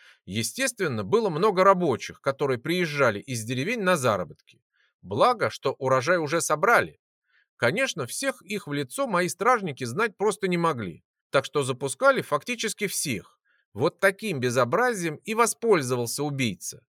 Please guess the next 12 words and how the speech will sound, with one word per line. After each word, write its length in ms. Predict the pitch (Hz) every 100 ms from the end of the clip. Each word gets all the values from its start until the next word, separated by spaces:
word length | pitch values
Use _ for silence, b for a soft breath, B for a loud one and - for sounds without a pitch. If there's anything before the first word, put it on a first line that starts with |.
| _ _ -
Этот 300 | 190 170 127
человек 500 | 151 147 175 277 -
шел, 260 | 240 262
по 160 | 202 165
сути, 320 | - 240 196
на 140 | 180
смерть, 640 | 175 151 120 87 - - _ b b b
потому 340 | 113 143 139 135
что 160 | 147
сам 260 | - 247 190
прекрасно 540 | 151 139 160 - 131
понимал, 580 | 113 127 131 233 262